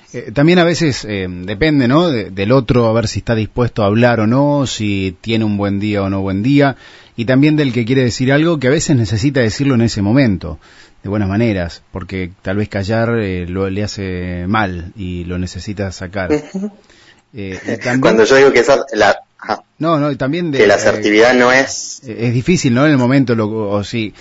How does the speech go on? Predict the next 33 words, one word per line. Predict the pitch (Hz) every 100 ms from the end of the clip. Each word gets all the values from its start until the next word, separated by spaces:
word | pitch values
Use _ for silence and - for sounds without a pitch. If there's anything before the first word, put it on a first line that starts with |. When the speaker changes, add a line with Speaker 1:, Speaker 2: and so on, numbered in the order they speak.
| - - -
Speaker 1:
eh, | 113 110
se | 98
hace | 143 -
entender | 131 120 123 135
el | 123
otro, | 143 131 147 147
o | 135 117
uno | 131 131 117
como | 113 104
cuando | 101 104 104
dice | 107 110
las | 95
cosas, | - 143 127 127 123 117 -
lo | 107 107
que | 101 110
digo | 123 120
es |
verdad, | 104 101 123 135 127
o, | 107 101 95
o | 95
Speaker 2:
Ujú. | 95 - 104
Speaker 1:
lo | 117
entiende, | 113 139 147 135
lo | 117
interpreta | 110 107 120 120
en | 107 98
realidad | 104 104 104
como | 104 95
quiero | 117 101
decirlo, | 92 - 135 127 113
también | 113 143
es | 120
complicado. | 98 98 98 82